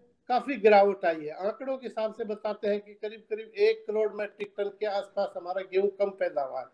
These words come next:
जो गर्मी अप्रैल में पड़नी चाहिए वो गर्मी पिछली बार फरवरी में आ गई थी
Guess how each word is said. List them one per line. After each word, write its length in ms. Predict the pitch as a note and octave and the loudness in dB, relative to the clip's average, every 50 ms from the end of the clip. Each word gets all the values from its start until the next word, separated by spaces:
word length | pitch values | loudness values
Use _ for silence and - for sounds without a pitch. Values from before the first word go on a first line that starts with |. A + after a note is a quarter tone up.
| _ _ _ _ _ _ - | _ _ _ _ _ _ -4
जो 220 | C#3 E3 A3 B3 A#3+ | 8 10 10 10 10
गर्मी 480 | G#3 A#3+ A#3+ A#3 A#3+ A#3+ B3 B3+ B3+ C4 B3+ B3+ - _ _ _ _ _ _ _ _ _ _ _ _ _ _ _ _ _ _ - | 8 6 6 6 4 0 0 0 0 -2 -2 -10 -20 _ _ _ _ _ _ _ _ _ _ _ _ _ _ _ _ _ _ -2
अप्रैल 500 | F#3+ F#3 - - A3+ B3 C4 C4+ C#4 C4+ | -2 -2 2 6 10 12 12 12 10 8
में 120 | D4+ C#4+ - | 2 0 2
पड़नी 260 | A#3+ A3+ A3+ A#3+ A#3+ | 0 0 0 0 -4
चाहिए 280 | A#3+ - A#3 A#3+ B3 B3 | -4 -6 -6 -4 -2 -2
वो 120 | B3 A#3+ | -2 -2
गर्मी 320 | G#3 A3 A3+ A3+ A#3+ A#3+ A#3 | -2 -4 -4 -4 -4 -8 -10
पिछली 840 | - A#3 G#3+ - _ _ _ _ _ _ _ _ _ _ - A#3 A3+ | -10 -12 -16 -16 _ _ _ _ _ _ _ _ _ _ -10 -6 0
बार 180 | A#3 A#3 A3 G3+ | 2 2 2 2
फरवरी 440 | - - G#3+ A3 A3+ A#3 A3+ A#3+ | 2 2 2 4 4 2 2 2
में 140 | A#3 A3+ A3+ G#3 | 4 8 8 8
आ 120 | F#3 E3 | 8 6
गई 200 | - C#3 D3+ D3 | 4 -2 -6 -8
थी 240 | - - - C3 | -8 -8 -20 -20